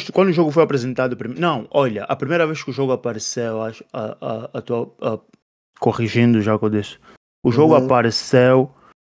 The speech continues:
Speaker 1: num dos shows do Jeff Keighley.
Speaker 2: Ok,
Speaker 1: Acho que,
Speaker 2: ok,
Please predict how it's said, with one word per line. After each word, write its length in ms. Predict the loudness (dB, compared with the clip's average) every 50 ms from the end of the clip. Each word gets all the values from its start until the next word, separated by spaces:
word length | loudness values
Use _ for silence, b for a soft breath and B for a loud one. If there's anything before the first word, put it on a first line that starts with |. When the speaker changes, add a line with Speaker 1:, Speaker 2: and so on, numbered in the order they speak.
| _ _ _ _ _
Speaker 1:
num 340 | -4 -2 0 0 2 0 0
dos 180 | 0 -2 -2 -4
shows 400 | -4 -2 0 0 2 0 0 -2
do 100 | -4 -6
Jeff 300 | -4 -2 -4 -4 -4 -6
Keighley. 440 | -8 -4 -4 -2 -2 -4 -8 -12 -14 -18 _ _ _ _ _ _ _ _ _ _ _ _ _ _ _ _ _ _ _ _ _ _ 2
Speaker 2:
Ok, 160 | 2 2 4
Speaker 1:
Acho 280 | 6 6 8 8 6 6
que, 160 | 2 0 0
Speaker 2:
ok, 220 | -2 0 2 4